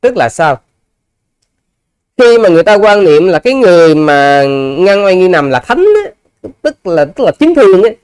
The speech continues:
mà mình đi vào mình thực hành, mình thực hành cái hạnh đó là phạm giới.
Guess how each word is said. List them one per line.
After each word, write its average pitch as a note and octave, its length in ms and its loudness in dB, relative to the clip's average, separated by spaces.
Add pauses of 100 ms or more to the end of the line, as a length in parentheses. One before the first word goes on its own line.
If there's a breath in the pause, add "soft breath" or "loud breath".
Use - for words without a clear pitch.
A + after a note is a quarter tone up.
(600)
mà D#3+ 120 -2
mình D#3 520 0
đi A3 260 2
vào E3+ 280 2
mình D3+ 160 -2
thực D3+ 160 -8
hành, C#3 760 -6
mình C#3 140 -4
thực - 140 -6
hành D3 140 -6
cái A3+ 140 -4
hạnh C#3+ 160 -6
đó A#3 400 -2
là C3+ 280 -4
phạm B2+ 240 -10
giới. D#3 200 -6